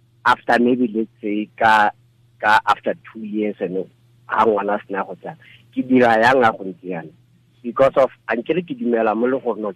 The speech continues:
ke nna mo motseng o raniwang ke kgosi. Ke dira yang ha go ntse yana?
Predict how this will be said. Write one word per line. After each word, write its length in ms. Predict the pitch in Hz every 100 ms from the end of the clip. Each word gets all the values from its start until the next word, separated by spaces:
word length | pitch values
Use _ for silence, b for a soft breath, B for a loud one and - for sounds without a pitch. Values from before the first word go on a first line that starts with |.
| _
ke 80 | 131
nna 240 | 147 143
mo 140 | 143 170
motseng 480 | 156 - - 185 165 _ _ _ -
o 200 | 151 143
raniwang 500 | 123 117 120 110 110
ke 100 | - 117
kgosi. 480 | - - 98 - _ _ _ _ _ _ _ _
Ke 140 | - 113
dira 320 | 117 113 107
yang 300 | 117 127 127 - _
ha 220 | - 220
go 120 | -
ntse 180 | 180 -
yana? 120 | -